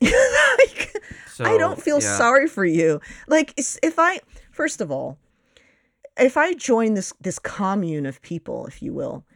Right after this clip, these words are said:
Speaker 1: and the first rule in is like, "Hey, I'm gonna go grab a slice," and they're like, "Yeah, it doesn't work like that,"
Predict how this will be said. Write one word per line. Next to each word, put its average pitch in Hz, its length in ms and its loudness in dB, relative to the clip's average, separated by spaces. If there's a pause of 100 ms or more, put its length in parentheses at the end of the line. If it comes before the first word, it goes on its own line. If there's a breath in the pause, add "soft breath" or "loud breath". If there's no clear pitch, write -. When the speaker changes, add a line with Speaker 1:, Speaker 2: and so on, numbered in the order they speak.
(320 soft breath)
Speaker 1:
and 202 400 -2
the 190 180 0
first - 460 0
rule 185 340 -2
in 175 200 0
is 127 200 -6
like, 139 200 -8
"Hey, 208 280 2
I'm 196 140 0
gonna 226 180 2
go 196 140 2
grab 175 340 0
a 156 40 -2
slice," 185 440 -4
and - 80 -10
they're 160 100 -2
like, 151 260 -2
"Yeah, 170 120 0
it 160 140 -6
doesn't 156 380 -4
work 143 220 -6
like 196 280 -6
that," 214 320 -2